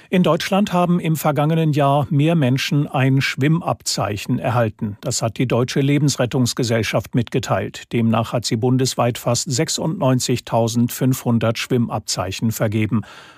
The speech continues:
Aus der Nachrichtenredaktion Irene Lottes.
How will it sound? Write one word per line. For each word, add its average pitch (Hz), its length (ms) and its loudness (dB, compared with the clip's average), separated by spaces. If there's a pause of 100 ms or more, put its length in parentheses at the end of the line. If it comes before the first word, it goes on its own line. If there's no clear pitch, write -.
(100)
Aus - 180 0
der 175 120 2
Nachrichtenredaktion 123 1200 0
Irene 127 440 2
Lottes. 139 600 -2